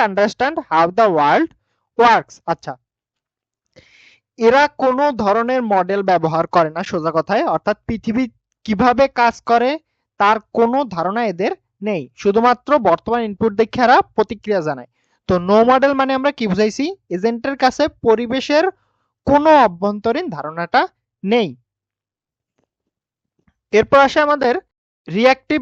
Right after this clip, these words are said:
বিহেভিয়ার, acts only on current input। আচ্ছা, তো তোমার হচ্ছে গিয়া এরা সম্পূর্ণ ধরনের রিঅ্যাক্টিভ বিহেভিয়ার প্রদর্শন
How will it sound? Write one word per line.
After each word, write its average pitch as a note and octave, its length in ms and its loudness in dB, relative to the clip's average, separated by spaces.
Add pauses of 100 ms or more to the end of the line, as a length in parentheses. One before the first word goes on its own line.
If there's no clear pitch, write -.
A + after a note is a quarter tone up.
(100)
বিহেভিয়ার, G3 480 0 (640)
acts G#3+ 320 -2 (100)
only C#4+ 220 0 (100)
on A#3+ 80 -2 (200)
current G#3 340 -2 (460)
input। B3 300 -4 (340)
আচ্ছা, - 220 -10 (760)
তো A#3+ 60 6 (160)
তোমার C4 320 2
হচ্ছে C#4+ 240 -2 (100)
গিয়া D4+ 160 2 (100)
এরা A#3+ 120 0 (120)
সম্পূর্ণ A#3+ 340 -4 (120)
ধরনের C#4 260 0 (100)
রিঅ্যাক্টিভ A#3+ 420 -4 (120)
বিহেভিয়ার A#3+ 460 0
প্রদর্শন G3 400 -2